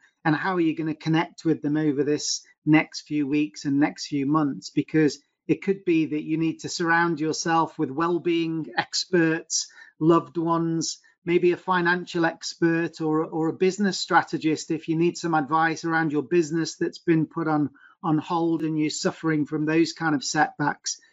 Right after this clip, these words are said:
Again, the worst thing that we can do is have that freeze mentality where we feel like a victim, it's all being done to us and we feel sorry for ourselves.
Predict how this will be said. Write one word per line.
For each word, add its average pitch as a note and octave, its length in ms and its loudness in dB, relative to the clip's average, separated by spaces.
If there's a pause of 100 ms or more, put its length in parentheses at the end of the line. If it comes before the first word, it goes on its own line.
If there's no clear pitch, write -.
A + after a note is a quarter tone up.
(280)
Again, G3 300 4
the F3 80 6
worst G3 420 2
thing F3+ 240 0
that F3 160 0
we E3 120 2
can D#3 260 -2
do D3 520 0
is D#3+ 180 -2
have E3 280 0
that D#3 240 0 (160)
freeze E3+ 520 0
mentality C#3+ 760 -2
where D3 160 2
we C#3+ 120 0
feel F3+ 280 -2
like E3+ 280 -2
a D#3+ 60 -4
victim, D3 600 -2 (260)
it's E3 160 -6
all F3+ 200 2
being E3+ 300 -2
done D#3+ 260 -2
to D#3 300 0
us C#3+ 140 -2
and D3 100 -2
we D3 80 0
feel D#3 280 0
sorry D3+ 380 0
for D3+ 220 -4
ourselves. C#3+ 580 -2